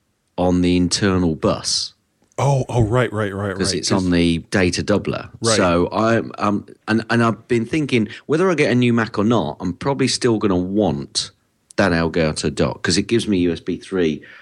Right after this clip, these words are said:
Speaker 1: at the moment. It gives me extra ports. So I, you know, I'm using a lot of the ports.
Speaker 2: Well, does,
Speaker 1: So
Speaker 2: doesn't that also have, like, two H D M I ports?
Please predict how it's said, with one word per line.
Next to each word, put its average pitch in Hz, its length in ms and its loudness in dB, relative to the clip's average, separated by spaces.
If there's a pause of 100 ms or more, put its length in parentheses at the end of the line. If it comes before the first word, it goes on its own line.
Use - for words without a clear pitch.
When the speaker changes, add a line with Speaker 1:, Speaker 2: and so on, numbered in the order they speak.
(140)
Speaker 1:
at 82 140 -8
the 85 80 -4
moment. 82 420 2
It 92 120 -2
gives - 200 0
me 87 100 4
extra - 280 -2
ports. 71 480 0
So 87 400 2
I, 85 160 -2
you - 120 -2
know, 78 120 0
I'm 87 120 2
using 98 320 2
a 76 60 2
lot 69 160 -2
of - 80 -10
the 69 60 -6
ports. 76 520 2
Speaker 2:
Well, 170 80 2
does, 143 80 0
Speaker 1:
So - 40 -2
Speaker 2:
doesn't 160 300 0
that 190 120 2
also 185 240 2
have, 156 240 0
like, 139 180 0
two 156 280 0
H 131 240 -2
D 131 100 0
M 113 100 0
I 107 140 0
ports? - 480 -6